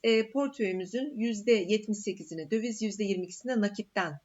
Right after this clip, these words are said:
e, oluşturacağımız bir portföy kurguluyor. Ve burada da, e, iki tane döviz fonu var. E, burası faize duyarlı yatırımcılar için. Bir tanesi Ziraat Portföy'ün katılım fonu döviz.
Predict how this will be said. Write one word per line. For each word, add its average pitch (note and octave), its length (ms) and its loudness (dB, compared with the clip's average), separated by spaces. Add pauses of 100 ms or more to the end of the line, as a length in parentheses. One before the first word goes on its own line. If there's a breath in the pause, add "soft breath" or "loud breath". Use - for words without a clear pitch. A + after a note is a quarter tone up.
e, D#3 240 -4
oluşturacağımız D#3+ 680 -6
bir G#3 140 -6
portföy D3 500 -6
kurguluyor. C#3 520 -4 (440 loud breath)
Ve B3+ 160 2
burada A#3+ 400 2
da, D#4+ 180 6 (460 loud breath)
e, A3+ 360 4
iki D4 220 -4
tane G3+ 380 2
döviz G#3 360 0
fonu E3+ 260 -4
var. A3+ 280 0 (100)
E, F#3 280 -2
burası F#3+ 300 -4
faize F3+ 380 -2
duyarlı D#3+ 320 -2
yatırımcılar D3 540 -6
için. D4 320 -6 (300 loud breath)
Bir C4+ 80 -2
tanesi G#3 400 0
Ziraat G3+ 400 2
Portföy'ün E3+ 440 -4
katılım F#3 460 -6
fonu C#3 320 -8
döviz. - 400 -4